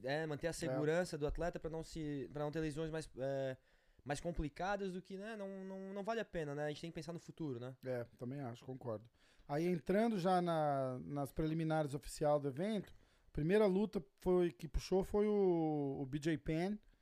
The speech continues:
Speaker 2: contra o, o Ryan Hall.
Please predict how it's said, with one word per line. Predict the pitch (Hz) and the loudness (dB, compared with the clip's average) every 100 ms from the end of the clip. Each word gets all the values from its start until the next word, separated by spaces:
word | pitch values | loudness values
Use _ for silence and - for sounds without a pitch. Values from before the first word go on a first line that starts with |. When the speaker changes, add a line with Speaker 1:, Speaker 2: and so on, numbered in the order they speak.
| _ _ - - - | _ _ -20 -20 -8
Speaker 2:
contra | 156 151 151 170 | -4 -4 -2 0
o, | 170 170 165 156 147 147 139 131 123 120 - - - _ - - - _ _ | 2 4 4 2 2 2 0 0 -2 -4 -10 -14 -16 _ -20 -20 -20 _ _
o | 139 135 131 127 127 139 | -6 -4 -4 -6 -4 0
Ryan | 147 165 156 | 2 2 0
Hall. | 139 120 | 0 -2